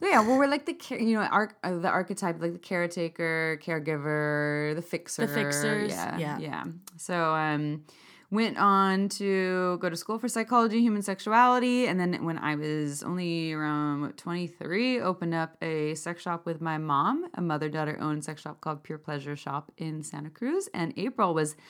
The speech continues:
Speaker 1: actually the very first person I hired.
Speaker 2: Yay.
Speaker 1: Yes, and she
Speaker 2: Changed
Speaker 1: was our
Speaker 2: my life.
Speaker 1: Mm-hmm, she was not in the sex industry. It actually wasn't your passion. It was, it wasn't
Speaker 2: No.
Speaker 1: that you didn't love it. It was just not your
Speaker 2: You introduced me to my passion.
Speaker 1: And I gave her her first vibrator.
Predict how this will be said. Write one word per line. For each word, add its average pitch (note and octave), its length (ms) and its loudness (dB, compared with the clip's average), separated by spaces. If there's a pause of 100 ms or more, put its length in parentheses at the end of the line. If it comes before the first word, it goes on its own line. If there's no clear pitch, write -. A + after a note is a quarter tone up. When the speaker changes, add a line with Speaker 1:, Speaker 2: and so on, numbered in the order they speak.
(360)
Speaker 1:
actually F#3 320 2
the E3+ 100 -2
very B3 360 2
first C4+ 360 -2
person G#3 320 -2
I D#3+ 100 0
hired. F3 580 2
Speaker 2:
Yay. C#4 840 2
Speaker 1:
Yes, - 460 -8
and E3+ 200 2
she F3 200 0
Speaker 2:
Changed B3 300 6
Speaker 1:
was B3+ 100 8
our A#3+ 60 4
Speaker 2:
my A#3 140 6
life. G#3+ 400 0
Speaker 1:
Mm-hmm, A3 500 4
she G#3+ 200 0
was F3 240 2
not F3+ 420 4
in F#3+ 100 2
the F3 60 0
sex D#3 280 -4
industry. D#3 420 -4
It E3 180 0
actually F#3+ 260 0
wasn't E3+ 500 0
your A2+ 120 -2
passion. C3+ 520 -4
It D3 120 4
was, F#3+ 140 6
it G3 40 4
wasn't G#3+ 220 4
Speaker 2:
No. F#3+ 60 4
Speaker 1:
that C#3 60 4
you D3+ 100 0
didn't D3+ 380 -2
love F#3+ 260 4
it. C3+ 80 2
It - 20 2
was D3+ 120 0
just D3 240 -4
not D3+ 200 0
your C3+ 320 0
Speaker 2:
You B3 160 6
introduced C4+ 360 0
me G3+ 80 2
to F#3 80 0
my E3+ 100 2
passion. G3+ 540 -2
Speaker 1:
And E3+ 100 0
I F3+ 80 2
gave F#3 180 4
her F3+ 120 4
her D3+ 80 2
first D3+ 240 -8
vibrator. - 280 -8